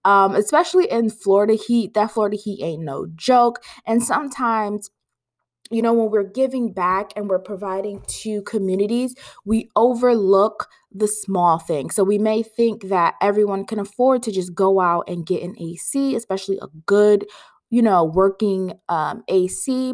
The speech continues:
but that's not true for everyone. So round of applause to Kodak Black for looking out for his community.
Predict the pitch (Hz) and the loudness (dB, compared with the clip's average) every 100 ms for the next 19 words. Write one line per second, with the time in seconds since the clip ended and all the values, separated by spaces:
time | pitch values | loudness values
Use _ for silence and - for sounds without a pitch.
0 | 240 277 269 - 254 - 247 214 - 233 | -2 0 0 0 -2 0 -2 -2 -4 -8
1 | 233 - - 226 233 226 220 220 - - | -6 -4 0 0 0 -2 -4 -4 -10 -16
2 | - 240 214 220 226 226 - 202 202 - | -2 0 2 2 2 -2 0 2 2 -2
3 | 196 - 202 202 202 196 185 175 - 175 | -8 -4 -2 -2 -2 0 0 0 -4 -8
4 | 180 180 185 185 160 160 - _ _ 180 | -8 -10 -12 -4 -2 -2 -4 _ _ -4
5 | 160 160 160 151 147 147 - - - 180 | -4 -4 -8 -8 -8 -10 -18 -14 -10 -6
6 | 180 220 214 165 147 | 0 2 4 2 -2